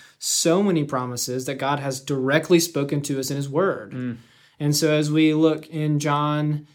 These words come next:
Speaker 1: ten, where Christ says, "I will never, ever let you go," or as we look in,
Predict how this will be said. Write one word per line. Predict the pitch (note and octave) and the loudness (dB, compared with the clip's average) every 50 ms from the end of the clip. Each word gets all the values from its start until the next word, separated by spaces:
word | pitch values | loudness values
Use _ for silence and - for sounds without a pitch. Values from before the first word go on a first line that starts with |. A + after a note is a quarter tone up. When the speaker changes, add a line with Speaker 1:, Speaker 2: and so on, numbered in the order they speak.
| _ _ | _ _
Speaker 1:
ten, | - - - G3+ G3+ G3 F3+ D3 C3 B2+ B2 A#2+ | -10 -6 -2 -2 0 0 2 0 0 -2 -2 -2
where | B2 B2 B2 B2 B2+ B2+ | -2 -2 -2 -2 -4 -4
Christ | - - C#3+ C#3 C#3 - - | -6 -4 -4 -4 -4 -4 -4
says, | - C#3 C#3 C3 C3 | -4 -4 -4 -4 -6
"I | - C3 C3+ C#3 | -8 -8 -4 -2
will | C#3+ C#3+ C#3+ C#3+ | 0 0 0 0
never, | C#3 C3+ C#3 C#3 C#3 C#3 C#3+ C#3+ D3+ D#3 D#3 D#3 D#3 D#3 D#3 D#3 - _ - | -2 -2 -2 -2 -2 0 0 0 0 2 2 4 2 2 0 -2 -8 _ -6
ever | D#3 D#3 D3 D3 D#3 D#3 D#3 | -4 -2 0 2 4 4 4
let | D3 C#3+ D3 D3 D3 | 4 2 0 0 0
you | D3 D3+ D3 | 0 0 2
go," | D3 C#3+ C#3 C3 B2 A2+ A2+ A#2+ - - | 2 2 2 2 0 -2 -6 -10 -12 -10
or | - C#3 D3 D3 C#3+ C#3+ C3+ C3+ - - - _ _ - | -6 -2 0 2 2 2 0 -2 -6 -14 -20 _ _ -10
as | - C#3+ C#3+ C#3 C#3 | -6 -6 -4 -2 0
we | D3 D3 D3 | 2 2 4
look | D3 D3 D#3+ D#3 D#3 D#3 D#3 - - - - | 4 4 4 2 0 -2 -4 -10 -16 -12 -8
in, | D#3 D3 D3 D3 C#3+ C#3+ C#3+ C#3 C#3 C3 C3+ | -4 -2 -2 -2 -2 -2 -2 -2 -4 -6 -8